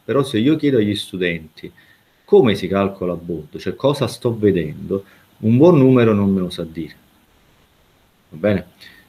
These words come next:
Per cui, però lo so, ma-, lo, magari lo sa usare.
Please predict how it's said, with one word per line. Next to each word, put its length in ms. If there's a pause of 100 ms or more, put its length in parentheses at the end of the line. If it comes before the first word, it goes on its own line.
Per 220
cui, 580
però 200
lo 100
so, 120
ma-, 120
lo, 240
magari 260
lo 120
sa 100
usare. 420